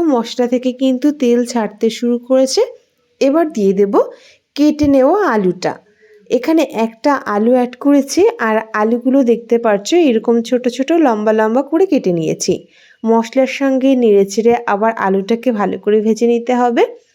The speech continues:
দু মিনিট ধরে আলুটাকে বেশ ভালো করে ভেজে নিয়েছি মশলার সঙ্গে, আর কষিয়ে নিয়েছি। তো দেখো, দু মিনিট পর ফিরে এলাম, আর এই অবস্থায় ভালো করে ভাজা হয়েছে। এবার কেটে রাখা লাউটা অ্যাড করে দিয়েছি।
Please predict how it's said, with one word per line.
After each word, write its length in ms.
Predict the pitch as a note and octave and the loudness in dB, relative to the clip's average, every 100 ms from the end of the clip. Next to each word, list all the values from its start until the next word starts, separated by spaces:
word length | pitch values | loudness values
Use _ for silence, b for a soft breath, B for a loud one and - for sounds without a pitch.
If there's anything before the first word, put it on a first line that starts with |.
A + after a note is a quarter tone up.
| B - | B -4
দু 100 | C4 D4 | 0 2
মিনিট 280 | D4+ D#4+ D#4 | 2 2 0
ধরে 240 | B3+ G#3+ G#4 - b b b b | 2 2 2 -2 b b b b
আলুটাকে 520 | A3+ A3+ A#3+ C4+ C4+ G#4+ D#4+ | -2 -2 0 -2 0 0 2
বেশ 240 | A#3+ C#4+ - A3+ | 0 0 -4 -8
ভালো 300 | G3 G#3+ G#3 G#3 | -4 -2 0 0
করে 220 | A#3 A#3 | 0 0
ভেজে 320 | A#3 G3+ G3+ | 0 0 0
নিয়েছি 340 | G3+ A3 A3+ C#4 | 0 0 0 -2
মশলার 480 | B3+ G#3+ G3+ A#3 A3+ | -4 -4 -6 -6 -4
সঙ্গে, 340 | B3+ B3 B3+ B4 - B B | -4 -2 0 -2 -2 B B
আর 120 | A#3+ A#3+ | -4 -2
কষিয়ে 380 | A#3+ A#3 - A3 | 0 -2 0 0
নিয়েছি। 480 | F#3+ F3+ E3+ - F3 - b b b - | 2 2 0 -2 -4 -6 b b b -4
তো 60 | C4 | 0
দেখো, 340 | A#3+ A#3 A#3 A4 - _ _ | 0 -2 -2 -4 -4 _ _
দু 160 | A3 A#3+ | -2 2
মিনিট 260 | A#3+ B3+ C4 - | 2 2 0 -2
পর 160 | G#3+ G#3+ | -2 -2
ফিরে 280 | A#3 A#3 B3+ | -2 0 2
এলাম, 220 | C4 A#4 - B B | 2 0 -4 B B
আর 160 | A3 G#3+ | -2 0
এই 140 | A3 A3 | 2 0
অবস্থায় 500 | A3 B3 A#3+ C#4 A#3+ | 0 -2 0 -2 0
ভালো 260 | A3 G3+ | -2 -2
করে 220 | G#3 A#3 A#3+ | 0 0 0
ভাজা 340 | A3+ G3 A3+ | -2 -2 -2
হয়েছে। 460 | A3+ A3 F3+ F3+ D4+ A#4+ B B B | 0 0 0 0 -2 -2 B B B
এবার 280 | - A#3 D4 D#4 | 0 2 0 -2
কেটে 260 | A#3+ A3 A3 | -2 -2 0
রাখা 280 | A#3 A#3 E4+ G4 | -2 -2 0 2
লাউটা 440 | B3+ G3 G3 G3+ E4+ | 2 2 -2 0 0
অ্যাড 180 | A#3 - | 0 -2
করে 220 | - F3 | -4 -2
দিয়েছি। 420 | E3+ E3+ E3 - | -2 -2 -4 -4